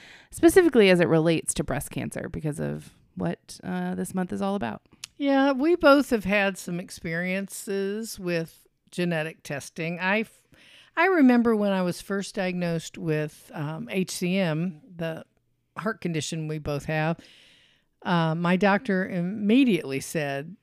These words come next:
Speaker 2: you know, "Have you considered genetic testing?" And I said, "No." And he said, "Well, I, you know, I think maybe you ought to go ahead with that." And honestly, he just couldn't convince me, uh, um,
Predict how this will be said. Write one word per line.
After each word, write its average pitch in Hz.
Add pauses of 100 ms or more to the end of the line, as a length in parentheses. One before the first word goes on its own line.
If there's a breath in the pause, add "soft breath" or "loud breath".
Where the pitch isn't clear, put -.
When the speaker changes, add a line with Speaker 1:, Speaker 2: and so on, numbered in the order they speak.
Speaker 2:
you 175
know, 151
"Have 156
you 156
considered 185
genetic 160
testing?" 143
And 151
I 156
said, 156
"No." 165
And 156
he 170 (440 soft breath)
said, 208
"Well, 226
I, 220
you 247
know, 233
I 226
think 247
maybe 226
you 196
ought 185
to 180
go 180
ahead 180
with 170
that." 160
And 180 (180)
honestly, 233 (340 soft breath)
he 302
just 277
couldn't 349
convince 226
me, 170 (180)
uh, -
um, 175